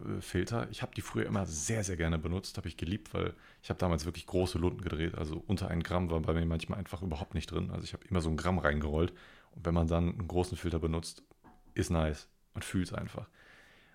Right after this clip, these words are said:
Anscheinend sind auch ein paar Suchtis <laughs> im Shop unterwegs, die das auch sehr, sehr gerne machen. Weil irgendwann bin ich auf die kleinen Slim-Filter umgestiegen, weil die Tüten bei mir nicht mehr so groß waren.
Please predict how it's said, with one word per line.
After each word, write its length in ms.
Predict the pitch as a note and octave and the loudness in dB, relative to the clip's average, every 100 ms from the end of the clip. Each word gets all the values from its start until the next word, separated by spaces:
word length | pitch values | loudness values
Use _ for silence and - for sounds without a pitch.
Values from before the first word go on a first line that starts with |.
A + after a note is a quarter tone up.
| _ | _
Anscheinend 340 | G2+ F#2 G2+ | 0 4 4
sind 120 | F#2+ F#2+ | 4 4
auch 100 | G2 | 4
ein 60 | |
paar 100 | F#2+ | 4
Suchtis 460 | F2+ G2+ F2+ - - - - - - | 2 2 -2 -4 -6 -12 -10 -6 -6
<laughs> 400 | - - - - | -6 -6 -2 2
im 120 | C3 | 2
Shop 320 | - A2+ - | 2 2 2
unterwegs, 460 | A2+ A2 G#2 A2+ - | 2 0 0 -2 -2
die 100 | G2+ | -4
das 140 | - | -2
auch 140 | A2+ | -2
sehr, 180 | - F2 | 0 0
sehr 160 | D#2+ D#2+ | 2 4
gerne 180 | E2 E2 | 4 4
machen. 280 | E2 G#2+ - - - - - - | 4 0 -2 -10 -18 -18 -20 -4
Weil 100 | F#2+ | 0
irgendwann 260 | A2+ A2 G2 | 4 6 6
bin 120 | G2 | 6
ich 80 | G2 | 4
auf 160 | - | -4
die 500 | - F2 E2+ E2 D#2+ - | -2 0 4 4 0 -4
kleinen 320 | - F#2 F2 | 2 4 4
Slim-Filter 520 | E2 F#2+ F#2+ - E2 | 2 2 0 0 -2
umgestiegen, 520 | E2 D#2+ D2+ E2+ E2+ E2 | 0 -2 -2 -2 0 2
weil 140 | D#2+ | 2
die 120 | D#2+ | 0
Tüten 280 | - G2 F2+ | -4 -2 2
bei 100 | E2 | 2
mir 80 | E2 | 0
nicht 160 | E2+ | -2
mehr 100 | E2 | -2
so 160 | D#2 F2 | -2 0
groß 380 | E2+ F2+ E2+ E2+ | 4 4 4 0
waren. 260 | D#2 E2+ | -2 -2